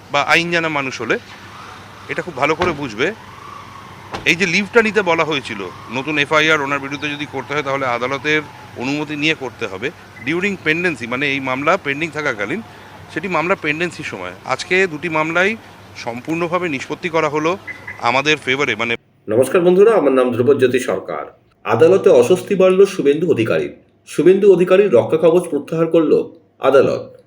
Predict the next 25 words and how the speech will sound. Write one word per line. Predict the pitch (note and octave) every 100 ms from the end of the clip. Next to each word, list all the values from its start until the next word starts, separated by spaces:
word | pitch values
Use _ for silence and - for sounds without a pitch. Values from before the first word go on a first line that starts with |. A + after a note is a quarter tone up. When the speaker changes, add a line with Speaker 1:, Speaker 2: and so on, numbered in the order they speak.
| _ -
Speaker 2:
বিচারপতি | A#2+ F#3+ F#3 G3 G#3
রাজশেখর | - C3 - F3+ F#3
মান্থার | D3+ A#2 A#2+ F3 E3
দেওয়া | F3 F3+
রক্ষা | A2 -
কবচ | D#3+ D#3+ F#3
প্রত্যাহার। | - D3 C3 G2 C#2 - _ _ _ -
রক্ষা | G#2 D3 G3+
কবচ | G#3 G3+ G3+
প্রত্যাহার | D#3+ D#3 E3+ E3+
করলেন | F#3 E3 F#2+ - - _
বিচারপতি | F#2+ A#2+ F#3+ F#3 F#3+
জয় | F#3+ G#2+ B2+
সেনগুপ্ত। | D3+ C3 B2+ F#2+ - D#2 - - _ _
রক্ষা | G2 B2+ -
কবচ | G#3+ G3+ G#3
প্রত্যাহারের | - D#3 - F3+ F#3+
পরই | F#3 F3+ - - - _
কল্যাণের | - B2+ C3 C3+ B2
মন্তব্য, | A#2 A#2+ F3 D#3 F2+ C#3+ - _
শুভেন্দুর | - F3 G3 G#3 G#3+
মস্তানি | C3+ B2+ B2 F#3 G3
এবার | G3 G3
বন্ধ | A#2+ A#2+ C3+
হবে। | A2 A#2+ -